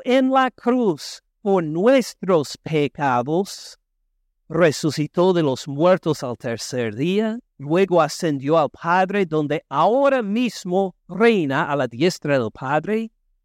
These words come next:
derramó su Espíritu Santo sobre nosotros y nos trasladó a nosotros, si somos cristianos, de este mundo bajo condenación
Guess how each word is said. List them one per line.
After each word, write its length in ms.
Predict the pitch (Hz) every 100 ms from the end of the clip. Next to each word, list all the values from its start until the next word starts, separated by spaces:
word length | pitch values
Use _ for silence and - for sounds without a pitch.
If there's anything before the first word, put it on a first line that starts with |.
| _ _ _
derramó 720 | 202 226 233 214 208 190 277 277
su 240 | - 226
Espíritu 800 | 190 - - 269 302 262 226 190
Santo 680 | - - 285 311 254 160
sobre 580 | - - 240 254 190 175
nosotros 1120 | 143 143 - 285 311 - 117 98 - - - - _ _ _ _ _ _
y 120 | 139 135
nos 300 | 131 - -
trasladó 800 | - 156 175 - 185 196 160 143
a 60 | 131
nosotros, 720 | 135 160 - 127 107 117 98
si 120 | -
somos 400 | 98 117 120 127
cristianos, 920 | - 127 127 - 120 95 87 - - - _ _ _ _ _
de 160 | 120 -
este 420 | 135 - - 143
mundo 540 | 139 170 175 107 98
bajo 340 | 90 123 117 127
condenación 1000 | - 135 139 156 156 - 104 80 71